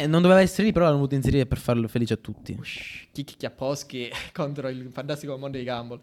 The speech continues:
Speaker 1: Beh, Gumball.
Speaker 2: Sì, sì, vince Gumball, eh, ma anche perché è molto avanti,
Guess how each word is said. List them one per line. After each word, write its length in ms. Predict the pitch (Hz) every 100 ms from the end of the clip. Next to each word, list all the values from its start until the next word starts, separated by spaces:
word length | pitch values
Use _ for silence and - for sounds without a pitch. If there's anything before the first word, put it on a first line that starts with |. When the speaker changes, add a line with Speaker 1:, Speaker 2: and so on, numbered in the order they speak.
| -
Speaker 1:
Beh, 140 | 101 80
Gumball. 380 | 107 101 - - - _ _
Speaker 2:
Sì, 200 | - 160
sì, 140 | - 131
vince 300 | 147 160 143
Gumball, 500 | 156 180 175 139 135
eh, 260 | 127 120 -
ma 120 | 147
anche 160 | 240 196
perché 340 | 151 - 147
è 20 |
molto 1000 | 151 160 160 156 151 139 131 123 120 110 147 147 -
avanti, 640 | 160 170 175 147 131 123